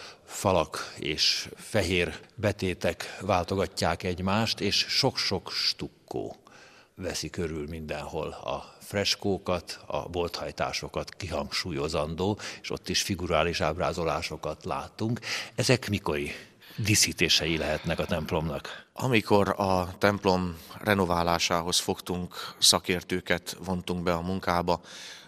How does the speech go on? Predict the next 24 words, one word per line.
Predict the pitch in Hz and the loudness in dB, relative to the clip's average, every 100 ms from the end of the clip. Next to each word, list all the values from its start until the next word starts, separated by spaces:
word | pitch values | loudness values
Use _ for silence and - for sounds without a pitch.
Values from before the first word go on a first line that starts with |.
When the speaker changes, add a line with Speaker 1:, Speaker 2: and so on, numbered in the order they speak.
| - - | -16 -8
Speaker 2:
sokakat | 82 101 92 92 90 - | 2 2 4 0 0 -2
megkérdeztünk. | 92 - 104 101 - - 110 104 - - - - - | -4 0 2 4 2 0 -4 -4 -8 -8 -12 -10 -2
Az | 95 87 - | 0 0 0
egyik | 113 110 98 - - - - - - | -2 0 -2 -2 -8 -10 -14 -14 -8
szakavatott | - - 98 101 92 107 110 - - - - - - _ - | 0 2 2 2 2 0 -4 -8 -16 -14 -14 -16 -20 _ -4
azt | 101 - | 2 2
mondja, | 95 90 95 95 | 2 2 4 4
az | 95 98 | 2 0
ezernyolcszázas | 92 92 92 95 - 90 87 - | 0 0 2 2 4 2 2 0
években | 92 87 87 85 | 2 0 -2 -6
készültek | 82 98 87 95 87 87 90 | 0 4 4 4 0 0 0
el | 87 | 0
ezek | - 90 87 | -2 -4 -2
a | 87 85 | -2 0
stukkók. | - 92 - 85 80 - - - - | -2 -2 -6 -8 -8 -14 -16 -14 -6
Ezek | 107 113 107 | 2 2 4
a | 98 | 2
stukkók | - 113 - 101 - | 2 0 6 4 4
növényi | 110 101 101 92 95 | 0 2 2 4 2
ornamentikát | 92 95 90 87 92 - 90 90 - | 2 0 0 -2 -4 0 0 0 -2
és | 87 - - | 0 0 0
angyal | 95 92 90 87 | 0 0 0 0
alakokat | 87 85 85 - 82 - | -4 -6 -6 -6 -8 -4
ábrázolnak. | 85 85 90 90 98 101 120 | -2 2 2 2 -2 -4 -6